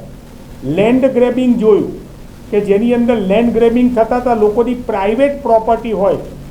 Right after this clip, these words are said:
એની અંદર ગુંડાઓ અને માફિયાઓ કબજો લઈ લેતા હતા. હવે લેન્ડ ગ્રેબિંગથી પણ વધારે મોટી વસ્તુ, જે ગરીબ વર્ગના લોકો માટે આરક્ષિત મકાનો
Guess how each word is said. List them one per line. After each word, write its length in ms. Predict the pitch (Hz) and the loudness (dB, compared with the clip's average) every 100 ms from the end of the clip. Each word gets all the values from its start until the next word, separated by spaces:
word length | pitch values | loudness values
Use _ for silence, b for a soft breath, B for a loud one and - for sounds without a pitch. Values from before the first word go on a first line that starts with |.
| - | -6
એની 260 | 185 220 254 | -2 0 2
અંદર 340 | 220 220 226 - - - - 135 | 2 2 2 0 -8 -18 -18 -6
ગુંડાઓ 520 | 190 208 233 240 247 254 - - | -4 0 2 2 2 -2 -6 -8
અને 160 | 180 214 | -2 -2
માફિયાઓ 580 | 196 190 185 233 226 220 | -2 -4 -2 2 2 2
કબજો 400 | 202 151 147 214 | -2 -2 0 2
લઈ 240 | 185 185 | 2 0
લેતા 300 | 160 143 123 | -2 -4 -6
હતા. 180 | - - - - - - - | -10 -14 -16 -18 -18 -12 -2
હવે 220 | 147 240 208 | 0 2 0
લેન્ડ 320 | 190 247 277 269 | 2 4 4 4
ગ્રેબિંગથી 540 | 254 254 277 262 269 | 4 2 2 -2 -2
પણ 220 | 269 277 233 | 0 2 2
વધારે 340 | 208 226 262 | 2 2 4
મોટી 300 | 233 - 269 | 2 0 -2
વસ્તુ, 400 | 233 202 - 143 - - - - - - 131 | -2 -2 -4 -10 -10 -16 -20 -20 -20 -18 -6
જે 160 | 175 247 269 180 | 0 2 2 0
ગરીબ 420 | 175 214 262 277 269 214 | 0 2 0 2 2 2
વર્ગના 580 | 202 208 220 226 233 240 208 | 0 0 0 0 0 0 2
લોકો 380 | 196 196 226 226 226 | 0 2 2 4 4
માટે 380 | 220 208 214 226 226 190 | 2 0 2 0 0 -2
આરક્ષિત 760 | 185 196 226 - - 226 - 226 | 0 2 0 -2 -10 -10 -4 -4
મકાનો 580 | 202 185 180 220 226 226 | -2 -2 0 0 2 4